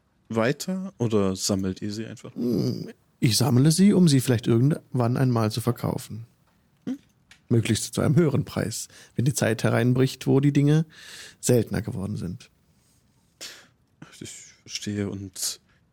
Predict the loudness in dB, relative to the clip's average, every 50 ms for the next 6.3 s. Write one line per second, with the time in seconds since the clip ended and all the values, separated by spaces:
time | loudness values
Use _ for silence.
0 | _ _ _ _ _ -6 -6 -2 -2 -2 0 0 -2 0 2 0 0 2 2 2
1 | 2 2 0 -2 -8 -10 -10 -8 -6 -2 -2 -2 -2 -4 -10 -16 -8 -4 -2 -2
2 | -2 -2 -2 -4 -6 -6 -6 -8 -10 -14 -16 -16 -16 -16 -16 -16 -20 -20 -20 _
3 | -8 -4 -2 -2 -2 -4 -8 -10 -10 -10 -6 -2 -2 -2 -2 -4 -8 -10 -10 -10
4 | -10 -10 -12 -8 -6 -6 -6 -6 -8 -8 -8 -8 -8 -4 -4 -6 -6 -4 -4 -2
5 | -2 -2 -2 -4 -6 -8 -10 -12 -4 -2 -2 -2 -2 -6 -12 -16 -20 -20 -20 -18
6 | -18 -18 -18 -20 -20 -20